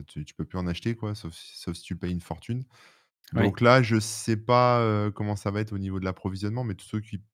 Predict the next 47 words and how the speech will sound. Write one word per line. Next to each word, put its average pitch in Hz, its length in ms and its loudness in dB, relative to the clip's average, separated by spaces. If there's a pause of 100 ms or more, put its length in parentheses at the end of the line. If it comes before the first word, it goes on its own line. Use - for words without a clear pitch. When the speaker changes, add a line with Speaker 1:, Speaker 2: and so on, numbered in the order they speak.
(240)
Speaker 1:
qui - 80 -10
sont - 120 -4
en 104 120 4
attente 135 560 2
d'acheter 98 460 -4
ça, 127 180 0
je 123 60 -6
pense 101 180 -2
que - 80 0
là, 117 140 4
ça 113 100 -4
doit 95 140 -2
être 95 80 -2
déjà 95 240 -2
en - 20 0
rupture 95 300 -4
de 95 100 -4
stock. 110 340 -4
Enfin, 92 160 -6
il 92 60 -4
doit 90 120 -4
y 87 40 -2
avoir 90 60 -4
déjà 90 340 -6
des 90 140 -8
délais 87 240 -6
de - 40 -20
fou, - 140 -14
j'imagine. 101 460 -10 (480)
Parce 92 140 -12
que 90 180 -6
ça 90 140 -4
fait - 120 -8
tellement 107 240 -2
longtemps 110 460 -2
que 90 640 -6
tous - 100 -20
ceux 110 100 -8
qui - 160 -16
voulaient 98 160 -8
un 95 140 -4
quatre, 104 440 -4
et 85 140 -10
cetera, - 360 -20 (160)
pouvaient 92 160 -8
pas - 100 -8
l'avoir. 92 380 -2